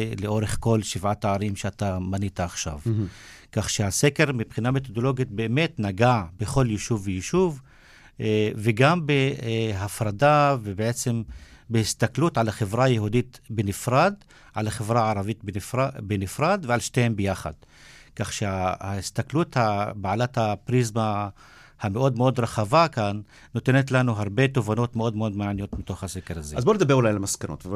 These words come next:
Speaker 1: כן.
Speaker 2: השארת אותנו במתח עד עכשיו,
Speaker 1: כן.
Speaker 2: דיברת על כמה הסקר הזה חשוב וכמה הוא מקיף, בוא נדבר על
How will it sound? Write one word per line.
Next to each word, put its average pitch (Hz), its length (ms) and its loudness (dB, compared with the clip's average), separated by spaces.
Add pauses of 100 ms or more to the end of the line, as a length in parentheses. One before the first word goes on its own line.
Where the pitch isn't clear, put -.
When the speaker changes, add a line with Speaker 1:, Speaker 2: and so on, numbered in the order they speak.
(140)
Speaker 1:
כן. 101 200 -2
Speaker 2:
השארת 127 340 -2
אותנו 123 240 2
במתח 107 360 2
עד 98 120 0
עכשיו, 175 260 4
Speaker 1:
כן. 92 60 0
Speaker 2:
דיברת 120 320 2
על 110 100 2
כמה 120 200 4
הסקר 113 340 0
הזה 107 120 0
חשוב 160 340 2
וכמה 123 180 2
הוא 110 80 2
מקיף, 180 380 0
בוא 135 120 6
נדבר 113 340 4
על 101 120 2